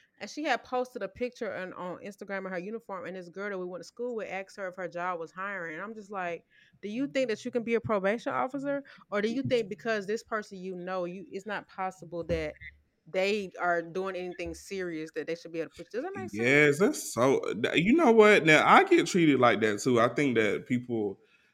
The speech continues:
Speaker 2: don't expect me to know certain things or know about certain things just because I'm from the hood.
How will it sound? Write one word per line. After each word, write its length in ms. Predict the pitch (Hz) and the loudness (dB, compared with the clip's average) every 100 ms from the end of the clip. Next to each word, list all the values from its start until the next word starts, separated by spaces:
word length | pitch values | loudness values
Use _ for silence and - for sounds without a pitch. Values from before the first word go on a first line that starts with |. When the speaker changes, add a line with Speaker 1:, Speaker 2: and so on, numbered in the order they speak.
| _ | _
Speaker 2:
don't 240 | 113 117 120 | 0 2 2
expect 540 | 101 - - 117 104 | 0 -4 4 4 4
me 200 | 110 107 - | 0 -2 -2
to 140 | 110 101 | 0 0
know 280 | 98 104 | 0 0
certain 320 | 107 110 101 104 | 0 0 0 -2
things 400 | 104 104 104 101 | -4 -2 -2 -2
or 340 | 95 92 95 _ _ | -4 -4 -8 _ _
know 280 | - 113 117 | -2 2 4
about 460 | - 101 107 113 - | 2 0 2 2 0
certain 260 | 110 95 | -2 -2
things 280 | 98 107 104 | -2 -4 -2
just 220 | 107 101 | -2 -4
because 340 | 117 110 113 104 | -6 -2 0 0
I'm 160 | 101 | -4
from 240 | 95 107 98 | -4 -4 -4
the 80 | 95 | -2
hood. 420 | 101 98 90 | 0 0 -2